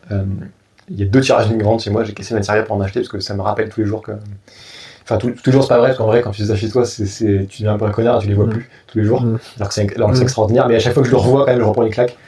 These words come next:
Speaker 1: C'est toujours, euh, c'est toujours agréable. Euh, et donc, j'ai vu cette expo de Nick Brandt à Stockholm. Euh, j'ai chialé devant une photo et je me suis dit, « Putain, quand même, euh, est-ce que j'essaierais pas de faire ça plus tôt ? »
Speaker 2: Ce qui te reconnecte avec le tout début, parce que au tout début, tu me disais, t'as vu une scène
Speaker 1: Ouais.
Speaker 2: avec des feuilles, d'Amakan Beauty
Speaker 1: Exactement.
Speaker 2: qui,
Speaker 1: Mais
Speaker 2: euh,
Speaker 1: le gros problème de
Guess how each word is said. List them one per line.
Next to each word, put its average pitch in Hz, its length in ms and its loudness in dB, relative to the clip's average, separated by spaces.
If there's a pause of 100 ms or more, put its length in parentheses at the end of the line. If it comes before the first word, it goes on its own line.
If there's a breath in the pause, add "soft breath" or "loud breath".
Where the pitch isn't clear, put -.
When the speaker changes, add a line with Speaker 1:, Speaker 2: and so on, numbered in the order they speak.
(300 loud breath)
Speaker 1:
C'est - 80 -20
toujours, 101 260 0
euh, 98 120 -2
c'est - 100 -16
toujours 104 140 -4
agréable. 107 400 0
Euh, 104 240 -2 (640)
et 120 80 2
donc, 113 120 2
j'ai 110 80 4
vu 123 80 0
cette 131 100 -2
expo - 160 -2
de 120 60 4
Nick 110 100 -4
Brandt 110 240 0
à - 20 -2
Stockholm. 117 380 -2 (600 soft breath)
Euh, 95 840 -2 (440)
j'ai 98 120 -12
chialé 120 180 2
devant 113 120 0
une 110 80 -2
photo 110 380 -2
et - 40 -18
je 95 80 -6
me 95 40 -2
suis 95 180 -8
dit, « 104 60 -18
Putain, 135 260 -2
quand - 80 -6
même, 127 240 0 (760 soft breath)
euh, 110 160 0
est-ce 101 160 -2
que 135 100 0
j'essaierais 120 320 2
pas 127 80 -2
de 127 60 -6
faire 127 140 -2
ça 123 260 -6 (100)
plus - 120 -16
tôt ? » 101 180 -8 (440 loud breath)
Speaker 2:
Ce - 100 -18
qui - 80 -2
te 127 80 2
reconnecte 139 460 0
avec 117 140 0
le 113 60 2
tout 165 120 0
début, 190 160 4
parce 135 100 0
que - 40 -10
au 123 40 -10
tout - 120 -2
début, 160 160 4
tu 143 120 -6
me 120 60 0
disais, 123 180 2
t'as 117 160 0
vu 113 160 0
une 117 140 0
scène 139 240 0
Speaker 1:
Ouais. 135 60 2
Speaker 2:
avec 117 180 0
des 113 100 0
feuilles, 127 400 2
d'Amakan 113 420 0
Beauty 110 120 -2
Speaker 1:
Exactement. 123 420 0
Speaker 2:
qui, 113 140 0
Speaker 1:
Mais 107 120 2
Speaker 2:
euh, 127 60 2
Speaker 1:
le 131 60 0
gros 127 240 -2
problème 147 340 -2
de 123 260 2